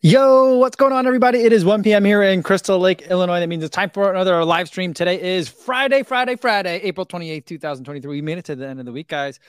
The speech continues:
Congratulations to us. We did it. Uh, and you know what?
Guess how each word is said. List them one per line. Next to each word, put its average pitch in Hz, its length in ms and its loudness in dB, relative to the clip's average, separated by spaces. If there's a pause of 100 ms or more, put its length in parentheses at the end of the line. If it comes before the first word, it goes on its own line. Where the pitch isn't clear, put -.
(180)
Congratulations 214 800 -4
to 170 220 -16
us. 202 360 -10
We 165 120 -16
did 156 280 -8
it. 202 220 -10 (540)
Uh, 170 640 -10
and 196 420 -10
you 175 140 -18
know 196 100 -14
what? 226 260 -14